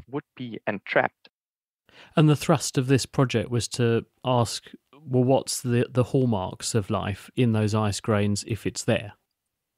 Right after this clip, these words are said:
Speaker 1: Yes. So we did experiments in the laboratory to simulate what these instruments in space should actually deliver. To simulate this process, we used a tiny liquid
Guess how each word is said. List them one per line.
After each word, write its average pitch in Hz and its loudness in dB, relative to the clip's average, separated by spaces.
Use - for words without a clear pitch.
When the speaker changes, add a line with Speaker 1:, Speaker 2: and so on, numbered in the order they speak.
Speaker 1:
Yes. - -8
So 117 0
we 143 -2
did 165 2
experiments 170 -2
in 127 -4
the 113 0
laboratory 147 0
to 123 -4
simulate 139 0
what 131 -2
these - -6
instruments 113 -2
in 107 -2
space - 0
should - 0
actually 113 -2
deliver. 120 6
To 123 -8
simulate 123 0
this 127 0
process, 131 2
we 127 -10
used 120 -8
a - 2
tiny 160 2
liquid 175 4